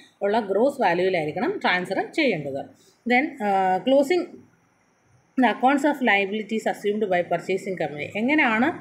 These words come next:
ആ, പ-, liabilities അല്ലെങ്കിൽ provisions for bad debts ഇങ്ങനെയുള്ള കാര്യങ്ങളെല്ലാം എങ്ങനെയാണ്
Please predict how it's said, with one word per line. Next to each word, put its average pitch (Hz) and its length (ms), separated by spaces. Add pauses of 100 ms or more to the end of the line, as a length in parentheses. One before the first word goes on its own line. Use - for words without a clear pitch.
(380)
ആ, 196 40 (760)
പ-, 180 460
liabilities 269 840 (200)
അല്ലെങ്കിൽ 214 280
provisions 247 500
for 220 260
bad 202 280
debts 240 320 (420)
ഇങ്ങനെയുള്ള 277 300
കാര്യങ്ങളെല്ലാം 214 760
എങ്ങനെയാണ് 214 420